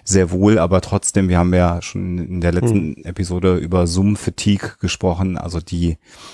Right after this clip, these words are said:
Speaker 1: Müdigkeit bei vielen Videosequenzen und, und Videokonferenzen und dass das doch auch anstrengender ist,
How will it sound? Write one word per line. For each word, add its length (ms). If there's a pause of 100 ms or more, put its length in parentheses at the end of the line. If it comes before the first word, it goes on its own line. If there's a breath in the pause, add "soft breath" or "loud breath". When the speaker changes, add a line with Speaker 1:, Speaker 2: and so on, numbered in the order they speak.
(580 loud breath)
Speaker 1:
Müdigkeit 920
bei 160
vielen 640
Videosequenzen 1000
und, 220
und 220
Videokonferenzen 880
und 180
dass 140
das 120
doch 160
auch 160
anstrengender 480
ist, 180